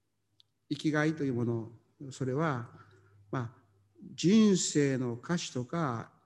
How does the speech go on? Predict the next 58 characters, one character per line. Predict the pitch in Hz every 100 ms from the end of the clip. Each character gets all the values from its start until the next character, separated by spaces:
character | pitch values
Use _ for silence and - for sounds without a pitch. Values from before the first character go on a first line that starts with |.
| _ _ _ _ _
生 | -
き | 240 - 185
て | 156
い | 143 139 131
る | 127 120
こ | 120 143
と | 143 123
の | 131 170 127 110 -
喜 | 131 147 147 135
び | 131 127
や | 147 185 _ _ _
幸 | - 165
福 | 165 - 165
感 | 139 127 151
と | 208
記 | - 117
さ | 117
れ | 104
て | 90
い |
ま | 90
し | 85 -
た。 | 123 - _ _ _ _ _ _ -
生 |
き | 135 139
が | 131
い | 131
と | 123
い | 117
う |
の | 143
は | 151 117
人 | 117 156 147
生 | 156 131 120
の | 117 110 113 -
価 | -
値、 | 202 - 110 - _ _ _ _ -
あ | 139
る |
い | 131
は | 120 113 -
生 | 180
き | -
て | -
い | 143
る | 123
こ | 117
と | 123 117
の | 160 165 110 -
喜 | 131 123 117
び | 120
や | 170
幸 | 180 - 127
福 | -
感 | - 107
と |
い |
う。 | 98